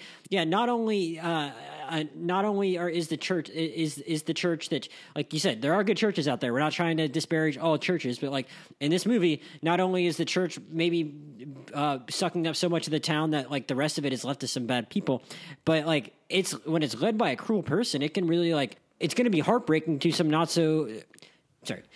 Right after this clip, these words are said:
it's gonna be heartbreaking to some good people 'cause, like, she is legitimately crushed when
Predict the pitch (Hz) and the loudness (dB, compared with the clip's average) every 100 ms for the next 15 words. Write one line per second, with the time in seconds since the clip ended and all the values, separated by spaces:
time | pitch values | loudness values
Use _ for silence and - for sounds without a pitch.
0 | - 143 - 254 196 156 175 175 160 165 | -8 -2 4 4 4 4 4 4 2 0
1 | - 202 208 156 117 170 - 190 262 170 | 4 4 6 4 4 4 4 4 4 4
2 | 139 131 156 143 - - 208 175 147 151 | 4 4 4 2 2 2 4 4 4 4
3 | 151 190 160 156 131 - 196 202 - - | 4 2 2 0 0 2 2 2 -2 -4
4 | 147 143 135 | 0 2 0